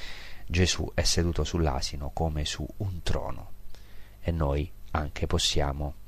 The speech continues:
accogliere questo Re della Gloria. Lasciamoci slegare come questo asino, accogliamogli gli a-, gli apostoli che vengono per slegarci, perché siamo legati da tante cose e non possiamo compiere questa missione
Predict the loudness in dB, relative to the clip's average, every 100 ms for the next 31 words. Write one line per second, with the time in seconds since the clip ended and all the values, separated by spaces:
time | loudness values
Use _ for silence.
0 | -14 -16 -18 -4 -2 2 6 8 8 6
1 | 4 2 2 2 4 6 6 6 6 6
2 | 6 6 4 4 2 2 2 4 4 6
3 | 6 6 2 0 -2 -2 -2 0 2 2
4 | 2 0 -4 -6 -8 -12 -10 -6 0 4
5 | 10 10 10 8 8 10 8 8 2 4
6 | 8 10 10 6 2 2 4 6 6 4
7 | 2 4 6 8 8 8 2 -2 0 6
8 | 8 8 4 8 10 10 6 -2 -4 -8
9 | -10 -10 4 8 12 10 8 6 10 10
10 | 8 4 4 2 0 0 0 2 2 2
11 | 0 0 0 0 -2 -2 -2 -2 0 0
12 | 0 0 -2 -4